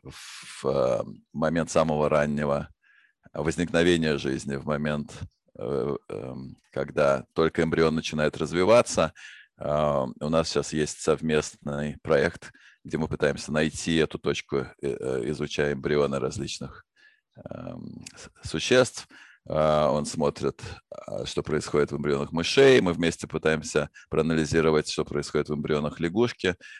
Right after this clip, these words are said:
а, чтобы найти, а, так сказать, этот м-, момент, э, который начинается старение. А, не, он, конечно, интересен, этот момент, и сам по себе, чисто, э,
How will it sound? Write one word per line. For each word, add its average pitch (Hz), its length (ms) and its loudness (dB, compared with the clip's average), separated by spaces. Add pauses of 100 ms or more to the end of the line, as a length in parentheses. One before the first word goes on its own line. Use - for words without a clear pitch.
(120)
а, 76 120 -6
чтобы 80 240 0
найти, 82 640 0 (580)
а, - 180 -14
так - 120 -14
сказать, - 220 -8
этот 71 240 -6
м-, - 140 -4
момент, 82 680 2
э, 67 460 -4 (300)
который 82 360 2
начинается 80 540 0
старение. 123 520 4 (320)
А, 92 460 10
не, 104 340 2 (100)
он, 123 220 6
конечно, 113 380 6
интересен, 110 520 6
этот 92 220 2
момент, 95 360 4
и 95 60 0
сам 95 240 4
по 98 80 0
себе, 147 320 2
чисто, 87 580 2 (360)
э, 76 380 4